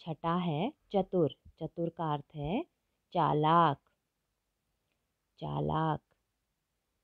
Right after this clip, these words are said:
और सातवां है प्रवेश।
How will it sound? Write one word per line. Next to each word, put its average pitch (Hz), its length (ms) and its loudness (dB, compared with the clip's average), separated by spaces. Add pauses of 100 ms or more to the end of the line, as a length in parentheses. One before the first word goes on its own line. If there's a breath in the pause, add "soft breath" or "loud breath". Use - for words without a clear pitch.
(180)
और 160 100 -8
सातवां 156 600 -6
है 170 280 -2 (360)
प्रवेश। 170 580 4